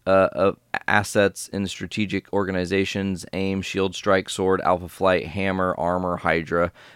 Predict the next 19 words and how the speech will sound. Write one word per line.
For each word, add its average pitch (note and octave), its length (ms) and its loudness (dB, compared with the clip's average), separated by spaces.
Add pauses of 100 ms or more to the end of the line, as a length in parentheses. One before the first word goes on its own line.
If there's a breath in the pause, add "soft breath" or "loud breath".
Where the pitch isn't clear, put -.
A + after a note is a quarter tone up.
as G2 160 -2
well G#2+ 200 6
as G2+ 100 -2
funding G2+ 380 0
from F#2 160 -4
black F2+ 500 0 (140)
budgets F#2+ 840 -2
and F2 340 -2
other F#2 280 0
human-centric F#2 840 -6
financial E2+ 480 -4
considerations. D#2 920 -4 (480 soft breath)
Absorption A2+ 760 0
and G2 120 -2
adaptation F#2+ 1040 -2
of F2 120 -4
various F#2 380 0
organizational F2 840 -4
assets F2+ 680 -2